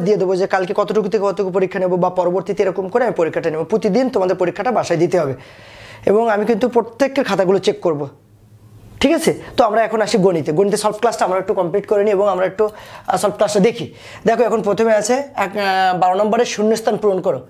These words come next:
কি আছে? পঁচাত্তর যোগ খালি ঘর সমান একশো দশ। তো খালি ঘরের বেলায়, যোগের বেলায়, যোগের বেলায় প্রথম ঘর, দ্বিতীয় ঘর, যে ঘরই খালি থাক না কেন চোখ বন্ধ করে বিয়োগ করতে হবে, এই নিয়মটা তুমি জানো। যোগ,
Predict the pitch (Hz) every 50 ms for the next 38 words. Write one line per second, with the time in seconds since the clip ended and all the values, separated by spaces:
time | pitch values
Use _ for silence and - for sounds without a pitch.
0 | _ _ - - - _ _ - 262 254 247 - - 151 - - - - - 214
1 | 220 214 240 233 233 - 262 247 190 165 160 208 214 220 233 226 226 - - -
2 | _ - - 175 180 196 202 180 214 226 226 226 - - 196 202 208 196 175 175
3 | - - 311 302 311 - - _ _ - 185 214 170 127 - - - - - -
4 | 262 254 - 202 214 240 262 220 269 240 196 185 165 147 143 170 226 220 254 262
5 | 240 214 208 156 127 - - - - - - _ 175 214 214 214 233 220 208 226
6 | 226 240 233 240 220 214 214 226 254 254 240 262 269 202 175 220 220 226 240 214
7 | 220 233 220 190 165 208 202 190 226 240 254 262 - 202 208 208 208 214 202 202
8 | 208 208 208 220 226 226 - 214 196 180 175 196 190 185 175 233 220 190 185 175
9 | 180 185 196 175 - 185 170 175 185 190 196 196 180 220 - 226 226 220 175 202
10 | 170 131 110 - - _ - _ _ _ _ _ _ - - - - - - -
11 | - - 185 165 233 262